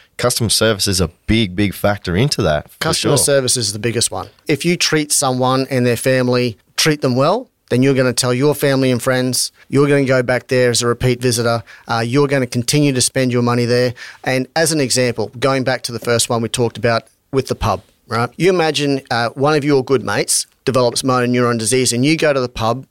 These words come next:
Speaker 2: with him or her and they experience that disc-,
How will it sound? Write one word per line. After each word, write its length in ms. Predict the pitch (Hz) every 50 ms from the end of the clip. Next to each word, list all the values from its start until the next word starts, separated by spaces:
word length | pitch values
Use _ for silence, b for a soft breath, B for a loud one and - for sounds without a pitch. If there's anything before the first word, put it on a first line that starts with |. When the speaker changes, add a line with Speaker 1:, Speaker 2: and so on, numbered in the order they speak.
| _ _ _
Speaker 2:
with 280 | - 139 151 - - -
him 320 | - - - 117 139 147
or 140 | 147 143 117
her 280 | 110 110 110 110 120 - _ _ -
and 240 | 127 131 131 127 120
they 340 | 123 127 120 127 135 143
experience 840 | 143 139 - - - - 131 127 127 127 120 117 - - - - - - _ _ -
that 220 | 120 131 139 -
disc-, 260 | - 143 - - -